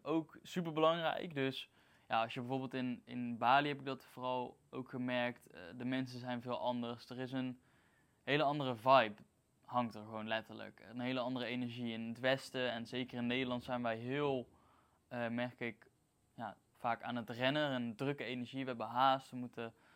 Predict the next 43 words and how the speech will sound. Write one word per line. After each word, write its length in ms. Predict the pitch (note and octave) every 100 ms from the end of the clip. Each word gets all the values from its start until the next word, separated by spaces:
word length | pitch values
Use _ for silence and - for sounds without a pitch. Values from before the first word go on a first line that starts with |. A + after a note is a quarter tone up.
| - - -
we 80 | B2
moeten 360 | D3 D#3 C#3+
van 180 | C3+ C3
alles, 520 | C3 C#3 C#3+ C#3+ - _
meer 320 | B2+ C3 C3+
van 160 | B2+ C3
onszelf 440 | C3 - B2+ C3
dan, 300 | B2+ A#2+ A#2
eh, 260 | A2+ A2 A2 G#2+ - - _ _
ja, 160 | C3 A2
dan 200 | A#2 A2+
dat 160 | A#2+ - -
de 180 | B2
mensen 380 | B2 B2+ B2+ A#2+
hier, 400 | A#2+ B2 A#2 A#2
eh, 140 | A#2 A#2+
om 80 |
mij 140 | A#2+ A2+
heen 160 | A#2+
zich 100 | B2
ervaren. 360 | A#2 A#2 A#2 A#2
Alhoewel, 560 | B2 C3 B2+ B2+ B2 - _ _ - _ _ _
kijk, 300 | - B2+ - - _ _ _ -
de 120 | B2+
mensen 340 | C#3 D3+ C#3
in 80 | B2+
Bali 400 | A#2+ C3 B2 A#2
en 140 | A2+
hier 260 | A#2+ C3 B2
en 80 | A2
zo 160 | A2
werken 440 | A2 B2 B2 B2 - _ _ -
volgens 280 | C3+ A#2 A#2+
mij, 340 | B2+ C#3 C3+
naar 220 | A#2 B2
mijn 180 | B2+ B2
idee, 320 | A#2+ A#2+ B2
en 100 | C3+
ik 80 | A#2+
heb 120 | A#2
ook 140 | A#2 A#2+
wel 120 | A#2
eens 240 | A2+ -